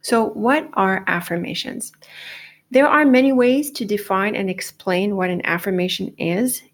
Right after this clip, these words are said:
and we can define it from different angles. But let's start with a broad understanding. As Louise Hay puts it, "An affirmation is anything we say or do."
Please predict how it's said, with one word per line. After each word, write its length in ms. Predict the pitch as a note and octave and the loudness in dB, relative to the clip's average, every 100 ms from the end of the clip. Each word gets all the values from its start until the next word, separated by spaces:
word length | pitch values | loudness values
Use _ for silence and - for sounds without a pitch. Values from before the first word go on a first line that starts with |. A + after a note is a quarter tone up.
| _ | _
and 280 | A3 A3 G#3 | -2 0 2
we 120 | A3 | 0
can 220 | A3+ B3 | 2 2
define 440 | G#3 G3+ F#3 E3+ F#3 | 2 0 0 -2 -2
it 140 | F#3 | -4
from 300 | - F#3 F3 | -4 -2 0
different 340 | F3+ F3 E3 - | -2 -4 -8 -6
angles. 520 | E3 D#3 - - - - - - - - | -6 -6 -8 -12 -16 -20 -20 -20 -20 0
But 200 | A3+ - | 0 4
let's 300 | D4+ G#4 - | 2 2 -2
start 320 | - A3 - | 2 2 4
with 220 | G3+ G3 - _ _ | 2 0 -8 _ _
a 80 | G3 | -6
broad 500 | G3 G3+ G3 F#3 F#3 | 0 2 4 2 0
understanding. 920 | E3+ D#3 D#3 - - - - - - _ _ _ _ _ _ _ _ _ _ | -4 -4 -6 -8 -8 -8 -8 -14 -18 _ _ _ _ _ _ _ _ _ _
As 240 | B3 A#3+ B3 | 2 4 6
Louise 300 | B3 D4 E4 | 6 6 6
Hay 180 | C4+ | 2
puts 340 | B3+ G3 G3 A#3 | 2 0 0 0
it, 260 | A#3+ B3 - _ _ | -2 -4 -12 _ _
"An 160 | G#3+ G3+ | -4 0
affirmation 800 | G#3 A3+ C#4 A#3+ A3+ - A3+ G#3+ | 0 0 2 2 2 -2 -4 -4
is 240 | F#3 - | -6 -6
anything 540 | - G#3 A3 A3 A3 G#3+ | -4 -2 -2 -2 -2 0
we 160 | F#3+ | -2
say 320 | F#3+ - F3+ F3 | -2 -2 -2 -2
or 200 | F3 E3+ | -2 -4
do." 420 | D#3+ F3 E3+ | -4 -6 -6